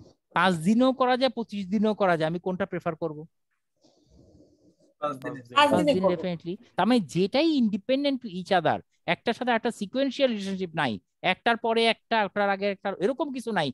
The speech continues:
Speaker 1: এগুলো কিন্তু আমরা প্যারালি করতে পারি। এই জন্য সবসময় আমরা দেখব যেটাই পসিবল সেটা আমরা প্যারালি করতে পারবো। কাজে এ আর বি আমরা প্যারালি শুরু করতে পারি। আচ্ছা, এর পরে জানি কোনটা আমরা বলছিলাম, এ শেষ করার পরে কোনটা?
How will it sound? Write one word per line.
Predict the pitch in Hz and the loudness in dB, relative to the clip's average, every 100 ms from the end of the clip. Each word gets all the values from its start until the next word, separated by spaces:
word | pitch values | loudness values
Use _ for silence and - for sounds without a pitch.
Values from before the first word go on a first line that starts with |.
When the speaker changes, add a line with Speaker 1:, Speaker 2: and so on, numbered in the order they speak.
| _ - | _ -4
Speaker 1:
এগুলো | 202 233 | -2 0
কিন্তু | 220 202 | 0 -2
আমরা | 185 180 | -2 -2
প্যারালি | 151 131 120 | 0 0 -2
করতে | 113 113 - | -6 -8 -10
পারি। | - 80 - _ - | -10 -10 -14 _ -2
এই | 175 | 0
জন্য | 214 226 | 0 -2
সবসময় | 220 220 277 277 | -4 -6 -2 0
আমরা | 262 | 2
দেখব | 233 220 190 226 - - | 2 2 2 0 -2 -8
যেটাই | 135 190 294 | -4 -2 -2
পসিবল | 247 226 - 220 | -2 -4 -2 -6
সেটা | 208 156 151 | -6 -6 -4
আমরা | 135 | -2
প্যারালি | 120 101 90 | -2 -2 -4
করতে | 82 - - | -10 -18 -18
পারবো। | 69 - _ _ _ - | -18 -18 _ _ _ -2
কাজে | 170 190 | 0 2
এ | 165 170 | 4 4
আর | 170 | 2
বি | 156 156 | 0 -2
আমরা | 135 226 | -2 -4
প্যারালি | 160 131 117 123 | -2 0 -2 -6
শুরু | 120 98 | -8 -14
করতে | 87 80 - | -16 -18 -20
পারি। | - 62 - _ _ _ | -20 -20 -20 _ _ _
আচ্ছা, | 175 254 | -4 -4
এর | - 214 277 | 0 2 2
পরে | - 294 | 2 0
জানি | 302 311 | 0 -4
কোনটা | 247 262 254 285 | -4 -4 0 0
আমরা | 277 | 0
বলছিলাম, | 247 240 - 269 311 233 | -4 -6 -8 -6 -6 -2
এ | 190 226 | 0 0
শেষ | - 220 - | -2 -6 -4
করার | 240 240 | -4 -2
পরে | 247 226 | -4 -2
কোনটা? | 226 214 254 | -2 -2 -4